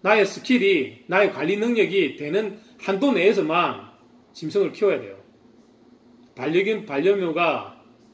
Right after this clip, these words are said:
물건처럼 이렇게 재어두고 그게 내한테 이렇게 만족감을 오고 그러면 안 되거든요. 물건이 아니잖아요. 한 마리, 두 마리라도 정을 주고 애착을 주고 그걸로 내 만족이 되고 같이 즐길 수 있는 상황을 만들어야지,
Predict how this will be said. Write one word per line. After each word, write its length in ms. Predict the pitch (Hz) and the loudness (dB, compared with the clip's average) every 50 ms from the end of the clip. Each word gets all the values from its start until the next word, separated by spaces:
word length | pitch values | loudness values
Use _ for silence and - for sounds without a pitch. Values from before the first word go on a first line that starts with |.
| _ _ _ | _ _ _
물건처럼 560 | 170 190 196 233 240 233 - - 202 175 160 | -6 -2 2 2 2 2 2 -2 -2 -2 0
이렇게 180 | 160 151 131 - - - _ _ _ _ - | -2 -4 -4 -6 -12 -20 _ _ _ _ 0
재어두고 720 | - 220 247 233 214 190 180 185 180 175 202 202 202 196 - | 4 6 8 8 8 6 4 0 2 2 4 4 4 0 -2
그게 240 | 165 151 196 202 | -4 0 0 2
내한테 320 | 165 151 156 190 196 - 190 | 2 2 0 -2 -2 -2 -4
이렇게 460 | 165 - 185 151 135 - - - - _ | -2 -2 -2 -2 -2 -4 -6 -14 -14 _
만족감을 580 | 151 185 214 208 220 202 - 185 165 170 170 160 | 0 0 0 2 -2 -2 -2 -2 -2 0 0 -2
오고 180 | 160 139 139 | 0 0 -2
그러면 300 | 131 185 190 214 185 139 | 0 0 0 0 0 -4
안 80 | 117 123 | -4 -6
되거든요. 440 | 139 143 185 185 147 113 98 95 - - - _ _ _ _ _ _ _ _ _ _ _ | -4 -2 -2 -2 -4 -6 -10 -14 -20 -20 -20 _ _ _ _ _ _ _ _ _ _ _
물건이 300 | 170 190 196 226 233 202 | -6 -2 0 0 0 0
아니잖아요. 560 | 139 120 135 135 160 160 147 127 104 - - - _ _ _ _ _ _ _ - _ _ _ _ _ - _ _ _ _ _ _ _ _ _ _ _ _ _ _ _ _ _ _ _ - | 0 -2 -4 -4 -2 -4 -4 -4 -8 -12 -18 -20 _ _ _ _ _ _ _ -20 _ _ _ _ _ -20 _ _ _ _ _ _ _ _ _ _ _ _ _ _ _ _ _ _ _ -10
한 180 | - 185 190 | -8 -6 0
마리, 240 | 208 233 247 233 - | 2 2 2 2 0
두 100 | - 143 | -4 -4
마리라도 680 | 156 170 190 202 196 175 143 127 156 160 147 117 98 95 - | -2 -2 0 2 2 2 2 2 0 0 0 -2 -4 -8 -14
정을 320 | - - 196 240 233 208 165 | -2 -2 0 2 2 0 0
주고 180 | 185 180 165 | -2 -2 -2
애착을 340 | 139 131 - 202 202 202 196 | -4 -4 0 0 2 2 2
주고 300 | 165 165 160 190 196 190 | 0 -2 0 2 2 0
그걸로 580 | - 151 139 175 233 240 226 202 180 156 - - - - - _ - | 0 -4 -4 -2 0 2 2 2 2 0 -2 -6 -14 -20 -20 _ -8
내 120 | 143 151 | -6 -4
만족이 520 | 147 156 151 185 208 190 202 185 165 160 156 | -4 -2 -2 -2 0 2 0 0 0 0 -2
되고 440 | 160 175 165 165 170 170 170 160 | -2 -2 -2 -4 -4 -4 -6 -6
같이 340 | - - 160 156 - - 165 | -6 -6 -6 -6 -6 -10 0
즐길 280 | - 208 220 202 196 185 | 2 2 2 2 0 -4
수 120 | - 156 | -4 -4
있는 140 | 151 151 156 | -4 -4 -6
상황을 340 | 147 - 147 160 180 170 143 | -6 -6 -6 -4 -4 -4 -4
만들어야지, 760 | 127 123 123 151 147 135 120 107 - 139 139 131 107 95 95 | -6 -6 -6 -6 -6 -6 -6 -6 -6 -4 -4 -4 -4 -6 -10